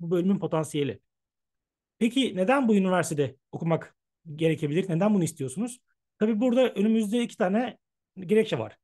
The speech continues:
Birincisi hali hazırda bu şehirde yaşıyorsunuzdur. Üniversitenin bulunduğu şehirdesinizdir. Ve orada kalmak için tercih edebilirsiniz. Belki puanınız biraz daha yüksek olsa bile.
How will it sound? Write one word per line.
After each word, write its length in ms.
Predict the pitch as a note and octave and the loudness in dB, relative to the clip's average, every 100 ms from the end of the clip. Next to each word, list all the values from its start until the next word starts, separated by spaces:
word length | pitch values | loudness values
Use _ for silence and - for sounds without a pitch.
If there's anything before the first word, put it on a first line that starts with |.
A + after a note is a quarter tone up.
| _ _ _ - | _ _ _ -4
Birincisi 600 | D3+ A3+ A3 - C4+ - | 2 4 4 0 0 -2
hali 320 | - G#3+ A#3+ A#3 | -4 0 4 4
hazırda 540 | G#3 G3+ F#3 B3+ F#3 | 2 2 4 2 2
bu 60 | G3 | -2
şehirde 360 | A3 G#3+ G#3+ | 2 4 4
yaşıyorsunuzdur. 640 | G#3+ - D#3 D#3+ C#3+ F#3 - _ - | 2 2 -4 -4 -4 -4 -8 _ -4
Üniversitenin 520 | E3+ F#3+ F#3+ G3+ G3+ | 2 2 2 2 2
bulunduğu 260 | F#3 F#3 A3 | 2 2 0
şehirdesinizdir. 840 | E3+ D3+ C#3 C#3 C3+ B2 C#3 A3 - _ _ _ _ D3+ | -2 -4 -4 -6 -6 -4 -2 -4 -6 _ _ _ _ 0
Ve 320 | G#3 G#3+ - _ _ | 0 0 -6 _ _
orada 320 | G3 A#3 B3 - | 2 4 4 2
kalmak 320 | F#3+ G3+ G#3 | 4 4 2
için 280 | - D3+ - | 0 -4 -2
tercih 280 | E3+ D3 | -2 0
edebilirsiniz. 720 | D#3 C#3 C#3+ C#3 F#3 G#3+ - | 0 -2 -4 -4 -2 -4 -4
Belki 320 | E3+ F3+ G#3+ - | -4 -4 -4 -6
puanınız 520 | G#3+ G#3 A3 G#3+ F#3+ | 0 2 2 0 0
biraz 300 | G#3 G#3 E3+ | 0 0 0
daha 140 | G3+ | -2
yüksek 300 | G3 - F#3 | -2 -4 -6
olsa 340 | E3 D3 E3+ A#2 | -6 -6 -6 -6
bile. 260 | F3+ - | -8 -10